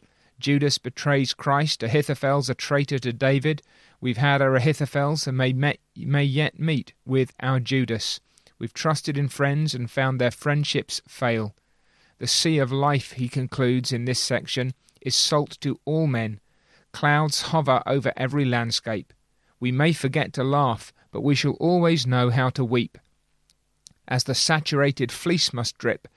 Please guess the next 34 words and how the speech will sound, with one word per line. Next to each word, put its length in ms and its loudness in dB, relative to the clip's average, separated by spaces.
so 260 0
must 260 2
the 60 -4
human 480 0
race, 360 0
cursed 400 2
by 180 0
the 100 -4
fall, 500 -2
weep 320 0
out 360 0
its 200 -2
frequent 520 -4
griefs. 500 -2
Christians 600 0
then 360 0
share 320 0
the 120 -2
same 400 0
distresses 840 0
as 240 -4
others 440 0
in 160 -4
this 260 -2
world. 400 -2
But 160 -10
then 220 2
there's 200 2
this 320 2
second 600 -2
bottle, 420 -4
and 140 -4
it's 180 -2
an 120 -4